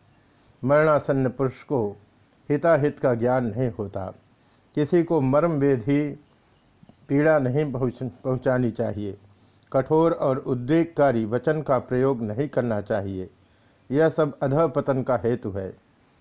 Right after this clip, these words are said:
कड़वी बात निकलती तो मुँह से है, पर जिसके लिए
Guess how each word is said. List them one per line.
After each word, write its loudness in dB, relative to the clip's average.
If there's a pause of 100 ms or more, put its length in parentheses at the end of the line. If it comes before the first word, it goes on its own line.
(140)
कड़वी 2
बात 2
निकलती -2
तो -2
मुँह -2
से -2
है, -6 (360)
पर 0
जिसके 0
लिए 0